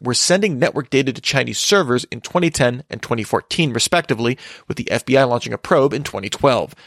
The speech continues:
This follows a twenty eighteen Bloomberg feature, which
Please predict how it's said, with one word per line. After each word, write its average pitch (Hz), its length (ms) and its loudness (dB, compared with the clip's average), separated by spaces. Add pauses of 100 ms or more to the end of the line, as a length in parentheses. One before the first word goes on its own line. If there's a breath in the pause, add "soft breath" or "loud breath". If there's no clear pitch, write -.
(340 soft breath)
This - 160 2
follows 117 360 2
a 104 80 -4
twenty 117 360 0
eighteen 190 420 -2
Bloomberg 120 380 0
feature, 131 440 2
which 156 220 2